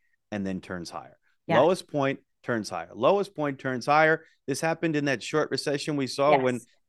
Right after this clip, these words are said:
Speaker 1: the unemployment rate was at three and a half percent in twenty twenty.
Speaker 2: Yeah.
Speaker 1: And then
Speaker 2: Yeah.
Speaker 1: obviously it shot up huge 'cause
Speaker 2: Right.
Speaker 1: of covid.
Speaker 2: Right.
Speaker 1: But here we are again. And
Speaker 2: Lower.
Speaker 1: the reason why this happens is because if economic activity starts to slow,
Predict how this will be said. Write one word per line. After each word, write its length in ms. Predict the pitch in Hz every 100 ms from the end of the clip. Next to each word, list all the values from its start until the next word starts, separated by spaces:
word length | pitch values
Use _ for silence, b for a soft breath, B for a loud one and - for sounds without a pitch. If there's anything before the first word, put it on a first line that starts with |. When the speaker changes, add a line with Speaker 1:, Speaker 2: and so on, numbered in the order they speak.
| -
Speaker 1:
the 140 | 127
unemployment 360 | 139 131 147 143
rate 60 | 131
was 120 | 120
at 140 | 120
three 140 | 131 135
and 80 |
a 40 | 131
half 160 | 135
percent 300 | 135 123 143
in 60 | 113
twenty 260 | - 131 120
twenty. 300 | - 139 156
Speaker 2:
Yeah. 60 | 156 _ _ _
Speaker 1:
And 100 | 113
then 60 | 123
Speaker 2:
Yeah. 60 |
Speaker 1:
obviously 360 | 120 107 113 95
it 100 | 82
shot 240 | - 104
up 100 | 90
huge 300 | - 104 87
'cause 80 | 170
Speaker 2:
Right. 120 | 156 156
Speaker 1:
of 40 |
covid. 360 | 196 196 107 202 B
Speaker 2:
Right. 140 | 175 156
Speaker 1:
But 220 | 170 165
here 260 | - 190 208
we 220 | 202 185
are 180 | 170 135
again. 540 | 113 110 190 190 117
And 80 | 113 - _ _ 185
Speaker 2:
Lower. 100 | 185
Speaker 1:
the 40 |
reason 220 | - 277
why 160 | 208 160
this 180 | 107 -
happens 540 | - 147 165 95 85
is 120 | 92
because 400 | - 110 139 113 -
if 200 | 113 - -
economic 420 | 156 160 151 127
activity 360 | 110 135 113 101
starts 340 | - 95 -
to 80 | 110
slow, 480 | - 226 151 127